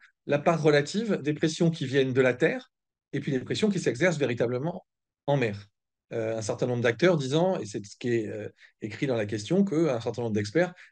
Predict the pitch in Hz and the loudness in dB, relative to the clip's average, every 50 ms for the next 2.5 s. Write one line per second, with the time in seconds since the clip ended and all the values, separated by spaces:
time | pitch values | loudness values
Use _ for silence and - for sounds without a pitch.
0 | _ - 101 101 - 180 180 175 170 151 - - - - - - - - - - | _ -12 -10 -6 -2 0 0 0 0 -2 -4 -2 -2 -4 -4 -6 -12 -8 -4 -4
1 | 147 131 131 113 113 - - 170 185 170 - 160 147 147 - 151 135 123 117 127 | -2 -2 -2 -6 -6 -4 -2 -2 -2 -2 -2 -4 -4 -2 -2 -2 0 0 0 -2
2 | 113 113 - - 110 131 135 - - | -4 -4 -4 -6 -4 -2 -4 -4 -4